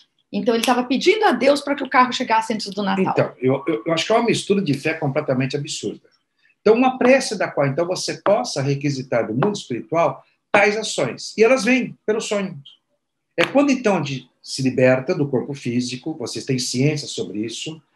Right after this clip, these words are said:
Speaker 2: é, potencializa, obviamente, as nossas, é, condições, as nossas percepções, né? E, a partir daí, então,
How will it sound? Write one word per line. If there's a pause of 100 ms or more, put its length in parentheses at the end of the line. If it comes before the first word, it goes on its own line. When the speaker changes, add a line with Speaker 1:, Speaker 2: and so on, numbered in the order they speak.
(280)
Speaker 2:
é,
potencializa,
obviamente,
as
nossas,
é,
condições,
as
nossas
percepções,
né? (600)
E,
a
partir
daí,
então,